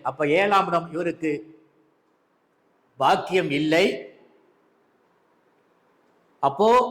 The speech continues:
கிடைக்கும், தாமதமா கிடைக்கும். இன்னொன்னு எப்படின்னா, இந்த குருச்சந்திரன் பத்தி ரொம்ப எல்லாரும் பெருசா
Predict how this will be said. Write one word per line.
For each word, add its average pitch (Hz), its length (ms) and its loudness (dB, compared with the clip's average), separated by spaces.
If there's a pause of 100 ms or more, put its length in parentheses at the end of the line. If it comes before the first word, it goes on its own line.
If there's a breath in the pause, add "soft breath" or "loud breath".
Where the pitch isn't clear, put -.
(380)
கிடைக்கும், 208 680 2 (760)
தாமதமா 190 520 2
கிடைக்கும். 143 400 -4 (120)
இன்னொன்னு 254 320 0 (100)
எப்படின்னா, 196 400 0 (2000)
இந்த 175 120 -4 (120)
குருச்சந்திரன் 240 720 2
பத்தி 208 320 -2 (4000)
ரொம்ப 226 160 0 (140)
எல்லாரும் 233 460 4 (640)
பெருசா 220 320 4